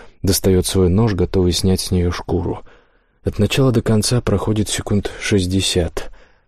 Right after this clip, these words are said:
Господи, как быстро. Все потому, что он не получает никакого удовольствия. Это совершенно очевидно. Иначе осталось бы больше доказательств остервенения.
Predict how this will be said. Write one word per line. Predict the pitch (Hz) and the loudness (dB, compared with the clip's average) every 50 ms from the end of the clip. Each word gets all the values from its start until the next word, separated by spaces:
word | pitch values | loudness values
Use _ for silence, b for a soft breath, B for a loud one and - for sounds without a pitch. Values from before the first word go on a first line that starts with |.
| b b _ _ _ _ _ - | b b _ _ _ _ _ -4
Господи, | 95 92 87 92 92 - - - 90 90 90 | -2 -2 -2 -2 -4 -6 -6 -6 -6 -6 -6
как | - - 90 85 | -4 -4 -4 -4
быстро. | 87 90 101 98 90 - - - - 90 90 - - _ _ _ _ _ _ _ _ _ _ _ _ _ _ _ _ | -2 -2 -2 -2 -2 -4 -6 -6 -6 -8 -8 -10 -18 _ _ _ _ _ _ _ _ _ _ _ _ _ _ _ _
Все | - - - 139 127 | -6 -2 -2 -2 0
потому, | - 110 - 123 117 120 135 | -2 0 2 4 4 4 4
что | 127 - - 107 104 | 2 0 0 0 2
он | 110 107 | 4 4
не | 101 95 | 2 2
получает | - 101 98 98 95 - - 131 123 127 - - | 2 2 2 2 0 0 0 0 0 0 0 0
никакого | 107 98 - 98 - - 110 101 101 | -2 -2 -2 -2 -2 0 0 0 0
удовольствия. | - - 104 92 101 101 98 92 87 82 80 - - - - 80 73 - - - _ _ _ _ _ _ _ _ - | 0 -2 0 0 0 0 2 2 0 0 0 -2 -4 -6 -6 -10 -12 -12 -16 -20 _ _ _ _ _ _ _ _ -6
Это | 101 - - - 104 | -6 -2 0 0 0
совершенно | - - - 110 104 98 - - 113 107 107 104 | 2 2 2 2 2 0 0 2 2 2 4 2
очевидно. | 98 101 - - 117 107 104 95 90 90 87 - - - - - b b b b b b b b b b b | 0 0 -2 0 0 2 2 2 2 0 -2 -4 -6 -8 -10 -14 b b b b b b b b b b b
Иначе | - 104 101 110 104 - - | 2 4 4 4 4 4 2
осталось | 101 95 - - 107 104 101 87 | 2 2 4 4 4 4 4 2
бы | 85 95 90 | 2 0 0
больше | 87 90 98 101 90 - - 98 | 2 4 4 2 2 2 0 0
доказательств | 87 92 - - 98 92 98 101 - - 95 90 - - 95 | 0 0 0 2 2 2 2 2 2 0 -2 -2 -2 -2 -2
остервенения. | 92 - - - 104 92 95 101 101 101 95 90 85 87 87 90 - | -2 -2 0 0 2 4 4 4 4 4 4 2 0 -2 -4 -8 -10